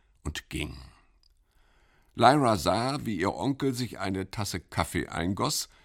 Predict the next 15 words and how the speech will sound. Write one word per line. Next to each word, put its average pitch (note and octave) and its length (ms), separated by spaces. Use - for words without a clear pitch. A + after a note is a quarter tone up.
sie F2 240
in F2+ 220
einem E2+ 360
Zug - 300
leerte A#2+ 560
und - 140
sich - 200
noch G2+ 260
eine F#2+ 260
Tasse E2+ 340
einschenkte, D2 720
die E2+ 160
er D#2+ 120
langsamer C2+ 720
trank. - 440